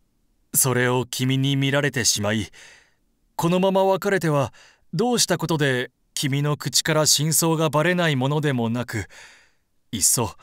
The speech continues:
本当のことを白状してしまった方が安全だと思ったものですから、こうしてお引き止めしたわけです。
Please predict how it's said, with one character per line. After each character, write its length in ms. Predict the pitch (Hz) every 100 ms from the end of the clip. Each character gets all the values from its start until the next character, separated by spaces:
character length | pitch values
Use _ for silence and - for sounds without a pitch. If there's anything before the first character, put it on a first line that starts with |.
| - _ _ _ _ -
本 280 | - 131
当 160 | 147 143
の 100 | 151
こ 120 | 156
と 280 | 165 151 139
を 60 | 120
白 260 | 160 190
状 220 | 165 156
し 80 | -
て 100 | 143
し 140 | 123 139
ま 80 |
っ 40 | 139
た 140 | 160
方 220 | 131 156
が 340 | 143 131 120 127
安 140 | 165
全 200 | 160 180
だ 100 | 185
と 200 | 185 156
思 160 | 139 165
っ 40 |
た 180 | - 147
も 100 | 127
の 100 | 143
で 100 | 143
す 80 | -
か 100 | 131
ら、 200 | 127 - - - - - _ _ _ _
こ 180 | - 101
う 40 |
し 120 | 95 -
て 360 | 113 113 135 _ _ _ _ _ _
お 120 | 120
引 60 | 95 -
き 100 | -
止 120 | - 110
め 120 | 110
し 120 | -
た 180 | - 104
わ 120 | 110
け 100 | 131
で 100 | 95
す。 280 | - -